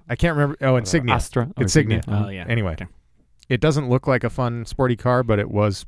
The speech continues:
Speaker 1: it was decent, and it was great on the Autobahn, too, and it was fuel efficient and all that. But it was a rental car, whatever.
Speaker 3: It does the job. Uh,
Speaker 1: Yeah.
Speaker 3: Producer Ben, do you know, do you know what the Nürburgring is?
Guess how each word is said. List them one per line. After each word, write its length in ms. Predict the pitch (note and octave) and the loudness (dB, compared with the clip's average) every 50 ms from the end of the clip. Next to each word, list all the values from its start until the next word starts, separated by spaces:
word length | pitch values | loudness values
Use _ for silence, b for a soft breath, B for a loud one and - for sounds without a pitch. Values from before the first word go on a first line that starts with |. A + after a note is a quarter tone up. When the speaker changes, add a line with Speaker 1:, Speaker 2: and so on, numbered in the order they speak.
| _ _ _ - | _ _ _ -4
Speaker 1:
it 140 | A#2+ A#2+ B2+ | -4 -2 0
was 380 | A#2+ A2+ G#2 F#2+ - - - - G#2+ G2 | 0 0 -2 -2 -6 -10 -14 -16 -12 -6
decent, 400 | E2 G#2 G#2+ - - G#2+ F#2+ - | -4 -4 -4 -2 -4 -6 -8 -8
and 160 | - F#2 F2+ | -10 -10 -8
it 100 | F#2 - | -8 -8
was 160 | F#2+ F#2 F2 F2+ | -8 -8 -8 -6
great 220 | - F#2+ F#2 F#2+ | -4 -4 -4 -4
on 120 | F#2+ F2+ | -4 -6
the 160 | F2+ F2 E2+ E2 - - | -6 -8 -8 -10 -10 -10
Autobahn, 460 | - F#2 F2 F2+ F2+ F2 E2 D#2+ D#2+ D#2+ | -8 -6 -6 -6 -6 -6 -8 -8 -10 -10
too, 260 | - G#2 G2 F#2 F2+ | -8 -8 -6 -6 -6
and 100 | F2 E2+ | -8 -10
it 100 | F#2 - | -12 -14
was 300 | - F#2+ - - - - - | -16 -16 -16 -18 -20 -18 -14
fuel 160 | - G2 F#2+ | -12 -12 -10
efficient 380 | F#2 - - - - - - - | -12 -12 -14 -14 -14 -14 -16 -16
and 100 | - - | -16 -16
all 100 | - - - | -16 -18 -18
that. 160 | - - - _ - | -18 -20 -20 _ -16
But 200 | A#2+ - - A#2+ | -14 -14 -12 -10
it 40 | B2+ | -10
was 120 | B2 - | -8 -8
a 40 | A#2+ | -6
rental 180 | A2 G#2+ G2+ - | -6 -6 -8 -10
car, 200 | - E2 - - _ - | -14 -16 -18 -20 _ -14
whatever. 320 | - - G2+ F#2 E2 - _ _ _ _ _ _ _ _ _ _ _ _ _ _ - | -10 -8 -8 -8 -10 -14 _ _ _ _ _ _ _ _ _ _ _ _ _ _ -8
Speaker 3:
It 100 | - A2+ | -8 -6
does 200 | G2 A2+ G#2 F#2+ | -4 -6 -6 -6
the 60 | G#2 F#2 | -8 -6
job. 280 | G2+ C3 C#3+ C#3 - | -4 -2 -2 -2 0
Uh, 120 | D3+ - - | 0 2 2
Speaker 1:
Yeah. 140 | C#3 B2 - | 2 2 4
Speaker 3:
Producer 280 | - E3+ F#3+ E3+ F#3 | 4 4 4 4 4
Ben, 220 | E3+ F#3 F#3 F3+ E3+ | 4 4 4 4 2
do 120 | D#3 E3+ | 2 2
you 60 | E3+ | 4
know, 200 | F3 F3+ F#3+ F#3+ - | 4 4 4 2 0
do 220 | - C3 C3+ D3+ | -4 -4 0 2
you 60 | D3 C#3+ | 2 4
know 120 | C#3+ C#3+ | 4 2
what 160 | C#3+ C#3+ - | 2 0 0
the 200 | - C3+ B2+ B2 | 0 0 0 2
Nürburgring 800 | A#2 A#2 A#2 A#2+ A#2 A2 A#2+ A#2 G#2+ A2+ A2+ A2+ A#2 A2+ A2+ - - | 2 2 2 2 4 2 2 0 2 0 0 0 0 -2 -4 -6 -8
is? 460 | A2 A2 A2+ A#2 B2 - - - - | -6 -4 -4 -6 -6 -10 -16 -20 -20